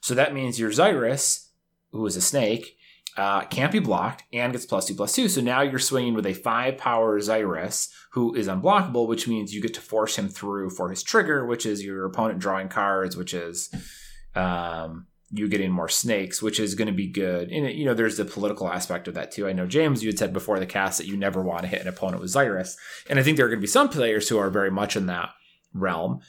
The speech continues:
but other players may want to kind of make use of the political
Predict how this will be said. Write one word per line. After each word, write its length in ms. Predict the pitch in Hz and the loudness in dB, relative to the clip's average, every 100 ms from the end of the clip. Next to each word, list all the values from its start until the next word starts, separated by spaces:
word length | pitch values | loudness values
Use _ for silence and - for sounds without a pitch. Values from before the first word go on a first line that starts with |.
| _ | _
but 280 | 104 107 101 | -2 0 0
other 280 | 104 104 104 | 0 2 2
players 540 | - 95 92 92 95 | 0 0 2 0 -2
may 180 | 98 92 | -2 0
want 300 | 90 90 71 | 0 -2 -4
to 220 | - 87 | -6 -6
kind 240 | - 90 | -6 -8
of 160 | 82 82 | -8 -8
make 260 | 92 85 92 | -4 -4 -4
use 340 | 95 95 - | -6 -4 -2
of 200 | 87 78 | -4 -6
the 500 | 87 85 80 87 - _ _ _ _ _ _ _ _ _ _ _ _ _ _ | -10 -10 -10 -10 -14 _ _ _ _ _ _ _ _ _ _ _ _ _ _
political 640 | - 123 113 110 107 95 | -4 2 2 2 0 0